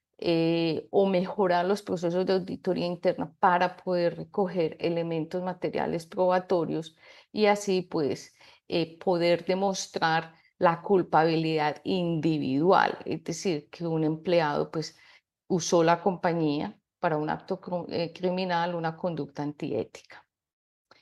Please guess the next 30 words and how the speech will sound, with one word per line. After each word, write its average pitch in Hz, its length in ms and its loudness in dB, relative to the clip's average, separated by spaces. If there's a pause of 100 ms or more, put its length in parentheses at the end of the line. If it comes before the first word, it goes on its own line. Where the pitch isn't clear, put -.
(340)
Eh, 202 560 4
cierro 262 400 6
con 302 220 2
algo 247 220 2
muy 269 160 4
importante 226 560 -2
que 240 120 6
dice 202 360 2
Jonathan, 202 640 0 (160)
eh, 180 260 -4 (140)
estoy 180 300 -2
totalmente 196 680 0
de 185 60 6
acuerdo 170 400 2
ali-, 185 260 2
y 170 80 -2
ali-, 160 260 2
y 170 120 -2
alineada, 151 640 0
y 87 120 2
es, - 380 -2 (600)
eh, 190 560 6 (920)
recordemos 220 760 4
que 277 160 2
el 208 140 4
riesgo 185 760 -2 (160)
es 180 240 4
el 214 220 2
que 214 140 4
direcciona, 165 1080 0